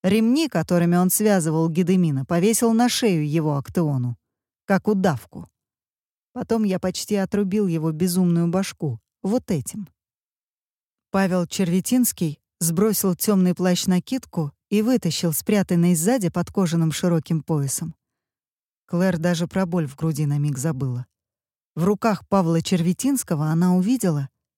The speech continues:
панчингатти. Правда, он был несколько иной, намного больше, шире, с тяжелым увесистым лезвием, напоминающим утолщенный ятаган.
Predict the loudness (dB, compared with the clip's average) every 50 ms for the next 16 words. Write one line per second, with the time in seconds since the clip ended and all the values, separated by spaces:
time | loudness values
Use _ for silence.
0 | _ _ _ _ _ _ _ _ _ 2 2 2 2 2 2 2 2 2 2 0
1 | -2 -4 -4 -6 -8 -8 -8 -12 -20 _ _ _ _ _ _ _ _ _ _ _
2 | _ _ _ _ _ _ _ _ _ _ -2 0 0 0 0 0 2 2 4 2
3 | 2 2 0 2 2 2 2 0 0 -2 -4 -4 -2 0 0 2 2 2 2 2
4 | 0 0 -2 -6 _ _ _ _ _ _ -4 -2 0 2 4 2 2 2 0 -2
5 | -2 -2 0 0 0 0 -2 -4 -6 -6 -6 -6 -4 -4 -2 -2 -2 -2 -4 -6
6 | -8 _ _ _ _ _ _ _ -14 -12 -6 -4 -2 -2 0 0 0 0 0 0
7 | 0 0 0 0 0 0 -2 -2 -2 -2 -4 -2 -2 0 0 2 2 0 0 0
8 | -2 -2 -4 -2 -2 -2 -2 -2 -2 0 0 2 2 4 2 2 0 0 -2 0
9 | 0 0 0 0 -2 -2 -2 -2 -2 -2 0 0 0 0 0 -2 -4 -6 -4 -4
10 | -6 -6 -4 -4 -6 -6 -6 -8 -10